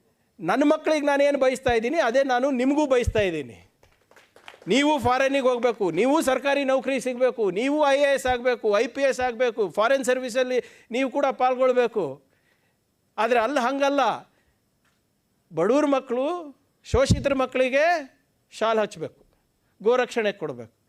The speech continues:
ಅವ್ರ ಮಕ್ಕಳಿಗೆ ಫಾರಿನ್ ಮ-,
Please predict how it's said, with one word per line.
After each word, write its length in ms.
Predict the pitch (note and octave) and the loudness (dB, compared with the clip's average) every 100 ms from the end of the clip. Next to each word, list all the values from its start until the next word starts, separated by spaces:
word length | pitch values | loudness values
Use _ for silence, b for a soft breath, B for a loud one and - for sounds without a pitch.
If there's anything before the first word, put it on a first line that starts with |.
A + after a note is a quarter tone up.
| _ _ _ _ _ _ _ _ _ _ _ _ _ - | _ _ _ _ _ _ _ _ _ _ _ _ _ -2
ಅವ್ರ 200 | G#3+ D#4+ | 0 2
ಮಕ್ಕಳಿಗೆ 500 | D4+ C#4+ C#4 C#4 G4 | 0 0 -2 -2 -4
ಫಾರಿನ್ 500 | - A#3+ B3+ B3+ A#3+ | -2 0 2 0 0
ಮ-, 140 | A#3 | -2